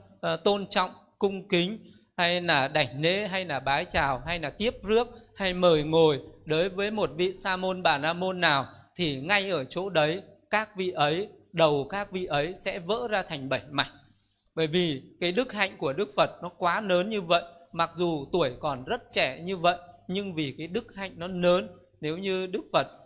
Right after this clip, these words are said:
à, mà có cái sự, à, tôn trọng đảnh lễ, những cái vị có đức hạnh nhỏ hơn, các vị ấy sẽ không thể chịu được cái đức hạnh ấy, cho nên các vị ấy có thể đầu sẽ vỡ ra làm bảy mảnh như vậy. Cho nên Đức Phật mới nói,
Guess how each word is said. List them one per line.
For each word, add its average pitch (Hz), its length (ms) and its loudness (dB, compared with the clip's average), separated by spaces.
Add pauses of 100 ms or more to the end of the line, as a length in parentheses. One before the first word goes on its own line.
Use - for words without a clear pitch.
(160)
à, 135 500 0
mà 143 440 0
có 143 160 -2
cái 190 380 -4
sự, 190 420 -6
à, 151 180 -4 (160)
tôn 190 200 -2
trọng 180 260 -6
đảnh 131 240 -4
lễ, 170 220 0 (220)
những 190 200 -2
cái 214 120 2
vị 196 260 -2
có 160 120 -2
đức 220 240 -4
hạnh 196 240 -8
nhỏ 165 180 -2
hơn, 185 260 -2 (280)
các 196 240 -12
vị 175 120 -6
ấy 147 240 -4
sẽ 196 180 -10
không 208 280 -6
thể 127 200 -8
chịu 190 180 -6 (100)
được 131 160 -4 (360)
cái 180 80 -8
đức 208 200 -4
hạnh 165 220 0
ấy, 147 280 0 (300)
cho 170 160 -6
nên 170 320 -6 (220)
các 165 120 -8
vị 165 100 -6
ấy 147 100 -4
có 180 160 -4
thể 170 240 -2
đầu 135 240 0
sẽ 151 180 -10
vỡ 170 280 -6
ra 180 100 -6
làm 131 280 -10
bảy 123 220 0
mảnh 131 200 -4 (460)
như 180 220 -2
vậy. 156 180 2 (180)
Cho 170 60 -8
nên 170 280 -6
Đức 180 180 -8
Phật 131 160 -2
mới 139 140 -8
nói, 151 280 0